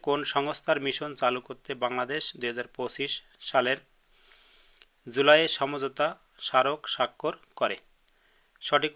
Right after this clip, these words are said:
উত্তর ক নম্বর ওএইচসিএইচআর,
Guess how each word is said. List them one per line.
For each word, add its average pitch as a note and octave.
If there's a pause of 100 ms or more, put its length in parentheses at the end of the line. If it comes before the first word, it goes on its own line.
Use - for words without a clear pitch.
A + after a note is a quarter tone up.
উত্তর D3+ (960)
ক - (160)
নম্বর C3+ (1300)
ওএইচসিএইচআর, D3